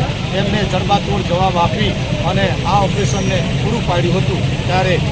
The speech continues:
અ, એને ઉપલક્ષમાં દેશના વડાપ્રધાન મોદી સાહેબે જવાનોનું મનોબળ મળે અને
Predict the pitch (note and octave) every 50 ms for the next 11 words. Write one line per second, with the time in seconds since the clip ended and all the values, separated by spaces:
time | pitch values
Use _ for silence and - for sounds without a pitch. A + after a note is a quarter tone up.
0 | - - D#3 D3+ D3+ D#3+ D#3+ E3+ F3+ F3+ - G3 G3+ A3+ A3+ G#3 F3+ - - -
1 | - - - - - G#3 - B2+ - - - - - - - - - - - -
2 | - - F#3 G#3 G3 - - G3+ F#3 F3 F#3 F3+ F#3 - - F#3 F#3 F3+ E3 E3+
3 | F3+ F#3+ - - E3+ E3+ E3+ F3+ F3 F#3+ F3+ D#3+ - - - - - - F3 G3+
4 | A3+ A3 G#3+ G#3+ G#3 G3+ G3+ - F3+ F#3 G3 G3+ G3 G3 F#3+ F3+ D3 E3+ F#3 G3+
5 | G#3 F#3+ E3+ - - - - - - F3 F#3+ G3 F#3+ F#3 E3+